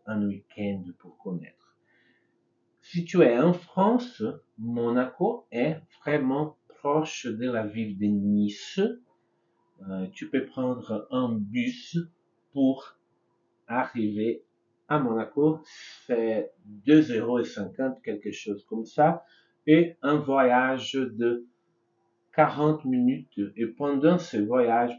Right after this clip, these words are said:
pendant ce trajet, tu peux regarder de tous les chemins, des plages et de, de beauté naturelle qui sont vraiment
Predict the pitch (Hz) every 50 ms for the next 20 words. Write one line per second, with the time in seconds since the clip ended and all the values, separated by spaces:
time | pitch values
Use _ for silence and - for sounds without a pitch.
0 | _ - 143 143 139 135 156 165 165 165 - 139 123 - - - 143 131 123 123
1 | 139 143 151 151 - _ _ - 170 165 160 - - 147 143 139 143 139 123 127
2 | 123 120 113 110 113 120 127 127 123 - _ _ _ _ _ _ _ - 110 107
3 | 104 117 117 117 113 113 110 110 107 107 107 107 104 104 104 104 104 104 104 104
4 | 101 98 101 101 98 92 82 - _ _ _ _ _ _ _ _ _ _ _ _
5 | _ _ _ _ _ _ _ _ _ - - 233 233 208 175 175 - - - 190
6 | 185 170 151 151 147 151 156 160 156 - _ _ - 107 104 123 139 139 - -
7 | 123 117 117 120 123 123 123 117 - 127 131 127 123 - _ _ _ _ _ _
8 | - 110 110 107 104 113 113 110 107 107 107 104 95 - - 98 110 104 104 113
9 | 110 110 - - 127 123 120 113 104 - - - 107 90 95 98 98 98 101 -
10 | - - - - 104 98 95 95 - - 101 101 101 98 98 98 98 98 98 95
11 | 95 95